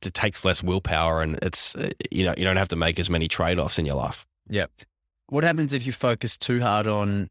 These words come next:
Speaker 2: maximizing your earning poten-, potential and neglect the others?
Speaker 1: This happens a lot, actually. It happens with a couple of professions. Um, I actually read some,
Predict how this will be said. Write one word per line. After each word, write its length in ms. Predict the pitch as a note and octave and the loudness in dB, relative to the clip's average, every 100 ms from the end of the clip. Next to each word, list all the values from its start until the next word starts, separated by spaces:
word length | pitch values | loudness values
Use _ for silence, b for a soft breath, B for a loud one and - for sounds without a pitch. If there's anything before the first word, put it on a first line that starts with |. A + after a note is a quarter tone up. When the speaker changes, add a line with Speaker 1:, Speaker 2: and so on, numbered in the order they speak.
| - | -4
Speaker 2:
maximizing 540 | A2 - A2+ G#2+ G#2 | -4 -2 0 0 0
your 100 | G#2 | -2
earning 160 | E2+ G2+ | 0 -2
poten-, 340 | G#2 - G2 - _ - | -4 -2 -4 -4 _ -12
potential 480 | G#2 G#2 G2+ G2+ - | -4 -2 -2 -4 -4
and 260 | F#2+ F#2+ | -4 -4
neglect 320 | F2+ F#2+ F#2 | -4 -4 -6
the 100 | F2+ | -4
others? 300 | F#2 G2+ G2 - _ _ _ b b _ _ | -4 -4 -6 -10 _ _ _ b b _ _
Speaker 1:
This 140 | C#3+ D3+ | 0 2
happens 280 | G3 D#3 | 4 4
a 60 | G2 | 4
lot, 200 | F#2+ D3+ | 2 2
actually. 300 | G2+ - G2 | 0 2 2
It 60 | F#2 | 2
happens 280 | C#3 A#2 | 2 2
with 140 | F#2+ E2+ | 2 0
a 40 | |
couple 220 | - A2+ C#3+ | 0 0 2
of 60 | |
professions. 760 | G2 F2+ F3+ F#2+ E2+ - - - | 0 2 2 2 0 0 -4 -4
Um, 240 | F#2 F2+ E2+ | 0 2 2
I 160 | F2+ | 2
actually 240 | D#2+ - G2 | 2 0 2
read 200 | F#2 F2+ | 2 2
some, 320 | F2+ E2+ E2 | 2 0 -2